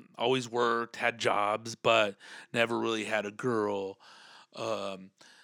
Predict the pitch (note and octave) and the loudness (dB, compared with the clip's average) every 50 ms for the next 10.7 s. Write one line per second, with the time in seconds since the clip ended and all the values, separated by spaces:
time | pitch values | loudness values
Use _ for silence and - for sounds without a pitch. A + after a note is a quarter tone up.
0 | _ _ - A2 G#2+ G#2+ A2+ G#2 G#2 A2+ G#2 G2+ G2 G#2 G2 G2 G2 F#2+ F#2+ F#2 | _ _ -8 -6 -6 -4 -4 -4 -4 -4 -6 -6 -6 -6 -6 -6 -6 -6 -6 -8
1 | F2+ G2+ G2+ - - - G#2 F#2+ - - - B2 A#2 A2+ A2+ G#2+ G#2+ G#2 G2+ G2 | -8 -10 -12 -16 -12 -10 -10 -10 -10 -8 -6 -6 -4 -4 -4 -6 -8 -8 -10 -8
2 | G2+ G2+ F#2+ F#2+ F#2 - - - - B2 A#2+ A#2+ A#2+ A2+ G#2+ G#2 G#2 A2 G#2 G2+ | -8 -8 -6 -8 -8 -12 -16 -14 -10 -8 -6 -4 -4 -4 -6 -6 -8 -10 -10 -10
3 | G2 F#2+ - - B2 A#2 A#2 A#2+ A#2+ A#2 A#2 A2+ G#2+ G#2 - A#2+ G2 G2+ G2 - | -10 -10 -10 -8 -8 -6 -2 -2 -2 -2 -2 -4 -6 -8 -8 -8 -8 -8 -10 -10
4 | A2 G2 G2 G2 G2 G2 G2+ G#2+ A2 A#2 A2+ - - - - D#3+ F#3 F#3+ C#3+ A2+ | -12 -10 -10 -10 -10 -10 -8 -8 -8 -8 -8 -8 -8 -2 2 2 4 4 2 0
5 | - - - - - C#3+ C#3+ D3 C#3+ - - B2+ A#2+ A#2+ - - - A#2 C3+ - | -2 -4 -8 -4 -2 -2 0 0 -2 -2 -4 -4 -4 -4 -4 -2 -2 -2 -2 -2
6 | - G#2+ G2+ G2 G2 F#2+ F#2+ - - G#2+ G#2+ G2+ A2 A2+ - - A2+ A2 A#2+ A#2 | -2 -4 -4 -6 -8 -10 -10 -10 -10 -8 -8 -6 -6 -6 -6 -4 -2 0 0 0
7 | A2+ A2 A2+ A2+ A2+ G#2+ - - - - B2 A#2 A2 A2 A2+ A2 G#2+ G#2+ A2 A#2 | 0 -2 -4 -4 -4 -6 -8 -12 -10 -6 -4 -2 -2 -2 -2 -2 -4 -4 -4 -4
8 | A2+ G2 - - - - - - - - - A#2+ B2+ D#3 E3+ E3 C#3+ A#2 C#3 C3+ | -6 -6 -10 -14 -20 -20 -20 -20 -18 -10 -6 -2 2 2 2 2 0 -2 -2 -2
9 | C#3 C3+ B2+ A2+ - - - B2+ B2 B2 - - A#2 A2+ A2 - A2 G2+ G2+ A2+ | 0 0 0 0 -2 0 2 2 2 2 0 -2 -2 -2 -2 -2 -2 -4 -2 0
10 | A2+ A2 F#2+ F2+ - - - - A2+ G2+ G2 F#2+ F#2+ G2 | -2 -2 -2 -6 -10 -16 -20 -20 -16 -14 -12 -12 -14 -14